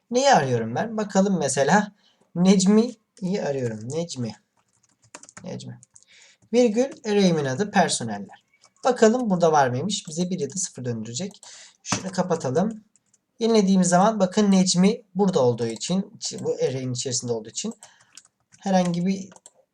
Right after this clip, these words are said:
e, bana doğru bir, e, doğru şıkkı döndürdü. Yani bir olarak döndürdü. Yeni-, yenilediğim zaman Necmi'si aramasını istediğim için array'imin içinde bulunmadığından dolayı herhangi bir sonuç döndürmedi. E, bu herhangi bir sonuç döndürmeme-,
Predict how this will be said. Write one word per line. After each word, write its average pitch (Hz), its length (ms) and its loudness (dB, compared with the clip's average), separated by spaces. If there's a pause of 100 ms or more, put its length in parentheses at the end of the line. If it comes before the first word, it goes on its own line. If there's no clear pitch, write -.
(100)
e, 139 180 -4
bana 175 300 2
doğru 165 280 6
bir, 202 320 -6
e, 120 600 -6
doğru 160 200 6
şıkkı - 320 -4
döndürdü. 110 360 -6
Yani 139 280 -6
bir 135 100 -6
olarak 110 320 -4
döndürdü. - 360 -16 (400)
Yeni-, 196 500 4
yenilediğim 269 440 0
zaman 208 380 -2
Necmi'si 190 680 6
aramasını 135 480 -4
istediğim 196 340 -6
için 127 200 -4
array'imin 170 520 0
içinde 123 360 -6
bulunmadığından 139 720 0
dolayı 170 320 -4 (240)
herhangi 226 320 8
bir - 60 -4
sonuç 214 320 -2
döndürmedi. 190 580 4 (240)
E, 170 120 -2
bu 196 300 2
herhangi 196 320 2
bir 170 40 -2
sonuç 180 280 -2
döndürmeme-, 139 520 0